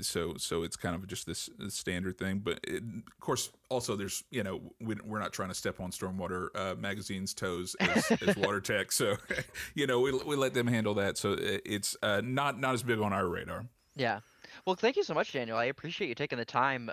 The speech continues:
Speaker 2: For everyone who's listening, could you share some locations where people can find some more information about the industrial sector, maybe your, your websites and stuff like that?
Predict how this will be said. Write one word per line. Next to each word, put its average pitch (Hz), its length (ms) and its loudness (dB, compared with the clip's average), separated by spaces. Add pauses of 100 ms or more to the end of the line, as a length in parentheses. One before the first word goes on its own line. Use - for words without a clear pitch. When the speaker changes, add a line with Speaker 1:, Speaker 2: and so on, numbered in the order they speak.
(120)
Speaker 2:
For 131 240 -6 (100)
everyone 151 320 0
who's 135 220 -6
listening, 135 500 -2
could 135 140 -4
you 139 120 0
share 147 380 4
some 135 440 -4
locations 135 440 -2
where 117 100 -2
people 135 240 -6
can 120 120 -8
find 120 220 -2
some 131 100 -12
more 117 120 -4
information 113 560 -4
about 113 220 4
the 113 120 -6
industrial 110 360 -6
sector, 117 380 -2
maybe 101 220 -8
your, 101 220 -6
your 107 140 -10
websites 110 480 -2
and 104 80 -12
stuff - 160 -10
like - 120 -14
that? - 160 -4